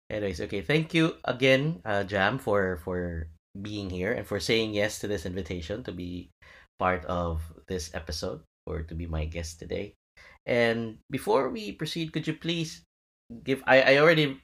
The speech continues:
known Jam for, uh, years ago, so from years ago, years back, I've worked with her on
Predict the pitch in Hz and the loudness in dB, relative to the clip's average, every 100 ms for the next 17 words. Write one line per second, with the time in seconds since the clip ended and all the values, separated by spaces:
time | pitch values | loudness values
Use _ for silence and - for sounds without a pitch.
0 | - 120 117 117 117 117 107 107 101 101 | -10 -4 2 4 4 0 -2 2 4 4
1 | 101 - 95 90 82 - _ 90 87 98 | -2 -4 -2 -2 -6 -14 _ -6 -6 -4
2 | 110 113 110 87 82 85 - - 90 - | -4 -2 -2 -2 -2 -4 -6 -8 -6 -4
3 | 98 101 101 95 90 82 73 - - 101 | -4 -2 -4 -2 -4 -4 -6 -10 -12 -8
4 | 98 85 78 80 - 85 85 92 87 95 | -6 -2 -2 -2 -4 -6 -6 -6 -6 -4
5 | 95 87 - _ _ _ 107 98 92 92 | -6 -6 -12 _ _ _ -2 0 0 -4
6 | - 90 87 85 | -4 -4 -4 -6